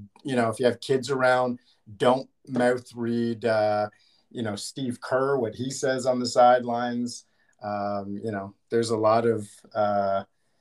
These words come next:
uh, kind of ex-, explicit lyrics <laughs>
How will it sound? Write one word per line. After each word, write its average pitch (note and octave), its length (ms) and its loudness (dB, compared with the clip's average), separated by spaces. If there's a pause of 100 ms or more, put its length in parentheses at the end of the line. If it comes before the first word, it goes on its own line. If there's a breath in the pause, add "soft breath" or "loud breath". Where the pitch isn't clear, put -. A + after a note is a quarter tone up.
(580)
uh, G#2+ 300 -2
kind A#2 220 -2
of G#2 180 -6 (800)
ex-, - 320 -8 (140)
explicit C#3+ 600 0
lyrics C3 760 4
<laughs> - 60 -2